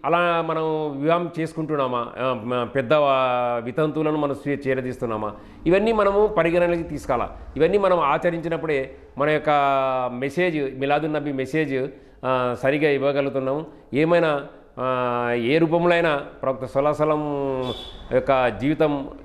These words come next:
ఆ, మానవ జాతికి ఆదర్శన-, ఆదర్శం.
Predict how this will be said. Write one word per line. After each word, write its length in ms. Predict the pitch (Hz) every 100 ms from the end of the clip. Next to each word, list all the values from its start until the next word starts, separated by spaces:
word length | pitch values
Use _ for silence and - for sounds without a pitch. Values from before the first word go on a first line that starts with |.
| - 131
ఆ, 200 | 120 117
మానవ 320 | 113 127 147
జాతికి 380 | 147 147 139 135
ఆదర్శన-, 640 | 113 123 143 - 143 143 135
ఆదర్శం. 520 | 117 127 143 147 147